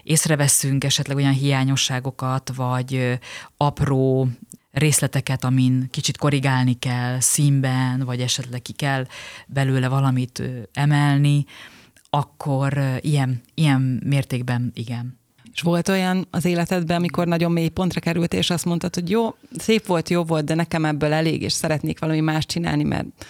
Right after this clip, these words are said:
Speaker 2: tényleg besokaltam.
Speaker 1: Igen, persze. Én azt gondolom, hogy az ember életében mindenképpen eljön,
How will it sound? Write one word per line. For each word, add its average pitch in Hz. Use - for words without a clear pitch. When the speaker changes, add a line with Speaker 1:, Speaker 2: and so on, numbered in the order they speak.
Speaker 2:
tényleg -
besokaltam. -
Speaker 1:
Igen, 123
persze. -
Én 160
azt 151
gondolom, 151
hogy 139
az 151
ember 147
életében 151
mindenképpen 123
eljön, 120